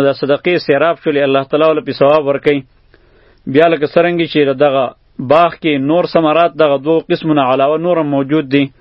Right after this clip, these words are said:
وله من کل ثمرات، نورې میوې پکې هم شته دی. نو دغه انسان دپاره نور اطاعات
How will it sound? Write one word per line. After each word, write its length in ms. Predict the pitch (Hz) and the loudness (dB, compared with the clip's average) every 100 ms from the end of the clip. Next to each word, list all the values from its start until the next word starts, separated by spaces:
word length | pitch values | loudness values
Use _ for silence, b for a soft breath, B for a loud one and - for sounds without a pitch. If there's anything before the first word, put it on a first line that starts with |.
| _ | _
وله 320 | 151 143 143 175 | 0 2 2 0
من 200 | 147 127 | 0 0
کل 240 | 165 143 | 0 0
ثمرات، 440 | - 127 123 127 - _ b b - | 0 0 0 -2 -4 _ b b -2
نورې 300 | 160 175 170 120 156 | 0 2 -2 -4 -4
میوې 240 | 151 156 170 | -2 0 0
پکې 180 | 156 156 | -2 0
هم 140 | 160 170 | -2 -2
شته 200 | - 147 | 0 2
دی. 140 | 143 135 b b b | 2 -4 b b b
نو 140 | 139 131 | -2 0
دغه 240 | 156 165 156 | 2 0 0
انسان 340 | 151 151 170 165 | -2 0 0 0
دپاره 380 | 151 143 143 | 0 2 2
نور 260 | 131 165 175 | 0 0 0
اطاعات 480 | 151 151 131 147 | 0 0 0 0